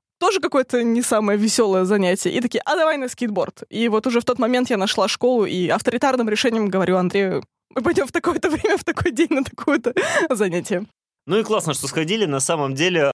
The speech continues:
Speaker 2: я не ожидал, что на борде настолько легко стоять.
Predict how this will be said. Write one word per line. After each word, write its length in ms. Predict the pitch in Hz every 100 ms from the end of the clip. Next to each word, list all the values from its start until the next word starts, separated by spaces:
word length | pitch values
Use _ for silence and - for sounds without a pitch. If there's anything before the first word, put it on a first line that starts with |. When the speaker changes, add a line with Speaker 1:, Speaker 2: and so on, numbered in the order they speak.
| -
Speaker 2:
я 160 | 143
не 80 | 143
ожидал, 480 | 131 120 131 156 185
что 680 | - - 131 139 135 139 131
на 320 | 117 117 120
борде 560 | 107 101 135 131 127 127 113 - _ _
настолько 520 | 101 110 107 170 147
легко 260 | 131 107 123
стоять. 420 | - 107 90 -